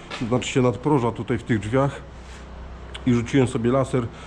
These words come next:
Nieważne, czy ja go położę w tym miejscu, czy ja go położę w tym miejscu. No tak, żeby mi po prostu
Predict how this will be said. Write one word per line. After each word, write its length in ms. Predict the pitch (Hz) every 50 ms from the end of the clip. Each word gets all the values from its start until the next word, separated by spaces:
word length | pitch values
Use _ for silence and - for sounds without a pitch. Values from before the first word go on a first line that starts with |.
| - - - -
Nieważne, 360 | 160 151 151 143 123 127 120
czy 120 | - -
ja 80 | 120 110
go 100 | 104 110
położę 300 | - 123 117 107 113 104
w 40 | -
tym 200 | - 131 123 123
miejscu, 420 | 123 117 107 - - - 117 104 - - - - - - - -
czy 120 | - 123
ja 60 | 117
go 120 | 104 110 110
położę 320 | - 120 113 113 113 104
w 60 | -
tym 200 | - - 123 123
miejscu. 300 | 123 120 110 - - -
No 80 | 123 127
tak, 200 | 127 - 151 135
żeby 220 | 135 135 135 139
mi 120 | 135 135 127
po 120 | 131 139
prostu 420 | 123 127 131 - - - 127 117